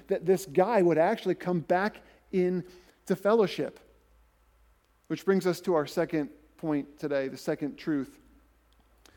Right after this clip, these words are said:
The purpose of church discipline is restoration, not punishment.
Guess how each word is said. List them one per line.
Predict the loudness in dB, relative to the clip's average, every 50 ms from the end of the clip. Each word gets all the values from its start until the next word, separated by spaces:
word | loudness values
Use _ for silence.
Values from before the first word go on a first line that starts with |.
| _ _ _ _ _ _ _ -10
The | -4
purpose | 0 2 2 2 2 0 -4
of | -4 -6 -2
church | -2 -2 -2 -2 -4
discipline | -8 -8 -6 -6 -6 -6 -6 -6 -4 -6 -6 -8 -12 _ _ _ _ _ _ _
is | -10 -8 -2
restoration, | -2 -2 -2 -2 -2 -4 -4 -4 -4 -6 -8 -10 -10 -10 -12 -14 _ _ _ _ _ _ _ _ _ _ _ _ _ _ _ _ -10
not | -8 -8 -8 -8
punishment. | -12 -14 -14 -14 -16 -18 -20 -20 -20